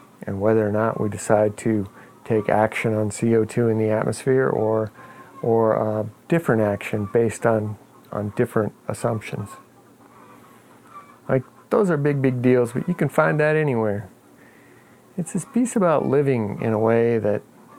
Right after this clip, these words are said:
uh, lives out of the awareness of this infinite source and how we can have a greater and greater awareness of it. I think that's, like, the core of what I have to offer.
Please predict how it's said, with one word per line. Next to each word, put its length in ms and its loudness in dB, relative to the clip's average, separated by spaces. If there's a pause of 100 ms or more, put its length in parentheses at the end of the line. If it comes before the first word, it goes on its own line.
(160)
uh, 220 -4
lives 380 0
out 260 2
of 180 -4 (240)
the 120 -4
awareness 800 -2 (1160)
of 380 -8
this 320 -6
infinite 500 -2
source 600 -6 (1120)
and 140 -8
how 200 -2
we 140 0
can 320 -6 (100)
have 240 -4
a 40 -2
greater 420 2
and 200 -4
greater 340 2
awareness 520 -4
of 140 -6
it. 100 -8 (440)
I 120 -4
think 260 -4
that's, 280 -2
like, 200 0
the 60 -8
core 380 0
of 80 -4
what 120 -2
I 100 -2
have 220 -4
to 80 0
offer. 460 -4